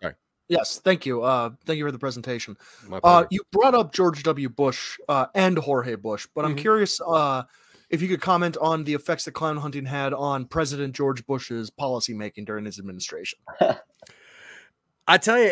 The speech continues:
Speaker 1: it, it really made him second guess and, and, uh, double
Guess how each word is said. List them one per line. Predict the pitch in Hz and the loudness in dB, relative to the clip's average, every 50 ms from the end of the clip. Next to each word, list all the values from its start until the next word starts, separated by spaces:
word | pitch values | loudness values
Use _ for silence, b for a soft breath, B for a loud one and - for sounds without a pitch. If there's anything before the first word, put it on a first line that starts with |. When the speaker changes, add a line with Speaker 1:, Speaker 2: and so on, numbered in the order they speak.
| - - - | 2 -2 -8
Speaker 1:
it, | - - - | -10 -4 -2
it | 175 160 | -2 0
really | 151 190 247 294 285 | 2 2 2 2 2
made | 233 226 214 214 | 4 4 4 4
him | 185 196 175 160 | 4 0 -2 -4
second | - - - 180 175 - 185 143 | -4 -2 -2 0 0 0 0 0
guess | 120 139 147 156 - - - - | 2 2 2 2 0 -2 -2 0
and, | 135 135 131 | 2 2 2
and, | 123 120 123 120 117 110 | 0 -2 -4 -4 -2 -2
uh, | 117 117 113 110 110 104 104 104 101 101 | -2 0 0 0 0 0 0 -2 -4 -2
double | - 139 139 139 151 147 135 135 - | 0 2 2 4 4 4 4 4 2